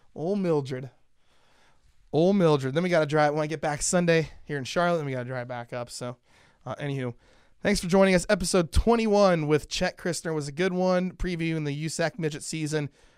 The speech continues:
Sprint cars are next week. More All-Star Racing tonight at Volusia, the following night at Volusia, two nights at Volusia. Then, of course, uh, the World of Outlaws takeover at Volusia. But don't worry, we have usac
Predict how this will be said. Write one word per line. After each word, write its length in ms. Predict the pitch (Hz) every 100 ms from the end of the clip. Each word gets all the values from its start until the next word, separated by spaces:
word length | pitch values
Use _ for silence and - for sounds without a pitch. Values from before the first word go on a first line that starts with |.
| _
Sprint 500 | - - - 202 208
cars 300 | - 190 185
are 80 | 160
next 340 | 151 135 - 185
week. 300 | 240 220 - - _ _ _ _
More 240 | 190 247 214
All-Star 480 | 214 214 - 185 165
Racing 420 | 165 156 139 123
tonight 680 | - 170 196 156 - - - - _
at 220 | 156 151 147
Volusia, 720 | 135 135 214 208 214 208 196 _ _ _ _ _
the 80 | 127
following 460 | - 214 214 185 165
night 200 | 131 -
at 160 | 123 127
Volusia, 340 | 156 196 151
two 160 | - 180
nights 220 | 160 147
at 80 | 131
Volusia. 540 | 135 165 - 180 165 _ _ _ _
Then, 200 | 139 135
of 80 | 127
course, 320 | - 139 127 135
uh, 100 | 127
the 80 |
World 140 | 135 135
of 40 |
Outlaws 360 | 143 131 131 -
takeover 360 | 135 139 131
at 80 | 131
Volusia. 520 | 131 131 127 147 127 -
But 280 | 160 147 - - _ _ _ _
don't 160 | - 123
worry, 160 | 120
we 100 | 123
have 140 | 127 120
usac 460 | 131 127 - 127